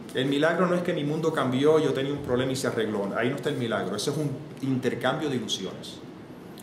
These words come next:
El milagro es cuando había miedo y en este momento, a través de soltar, "Señor, que se haga tu voluntad, estoy en paz". Eso es un milagro.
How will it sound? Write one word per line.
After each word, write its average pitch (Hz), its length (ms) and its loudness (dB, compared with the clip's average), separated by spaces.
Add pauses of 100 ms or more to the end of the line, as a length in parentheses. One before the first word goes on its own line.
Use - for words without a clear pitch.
El 113 140 0
milagro 139 420 4
es 185 80 2
cuando 131 260 0
había 135 260 2
miedo 160 360 0
y 139 40 0
en 123 100 0
este 131 200 -2
momento, 131 480 0
a 117 80 0
través 113 300 -2
de 120 80 0
soltar, 123 500 -2
"Señor, 117 340 -6
que 113 100 -6
se 120 120 -6
haga 113 140 -2
tu 113 80 -6
voluntad, 107 380 -6
estoy 110 280 -6
en 95 80 -6
paz". - 260 -8 (140)
Eso 143 220 0
es 117 40 -4
un 107 100 -6
milagro. 85 300 -8